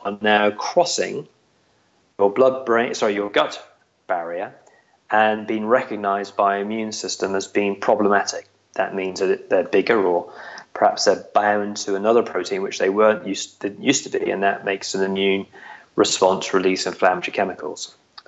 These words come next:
So probably the better way to say this is that stress that is persistent in nature, which increases your body's release of cortisol or other chemicals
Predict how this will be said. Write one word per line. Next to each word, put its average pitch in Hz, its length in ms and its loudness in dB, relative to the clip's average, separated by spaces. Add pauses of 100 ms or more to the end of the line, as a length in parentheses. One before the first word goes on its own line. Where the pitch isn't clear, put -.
So 107 440 6 (380)
probably 160 240 2
the 143 100 4
better 151 300 6
way 127 180 6
to - 120 -6
say 120 280 0
this - 300 -8
is 92 220 -12
that - 420 -6 (500)
stress - 920 0 (420)
that 101 160 2
is 101 160 0
persistent 139 800 0
in 117 160 2
nature, 95 580 0 (840)
which 113 200 4
increases 127 720 4
your 123 220 8
body's 107 480 2
release 101 460 -2
of 95 260 0 (360)
cortisol 110 760 2 (400)
or 98 540 6
other 139 200 6
chemicals 98 800 -6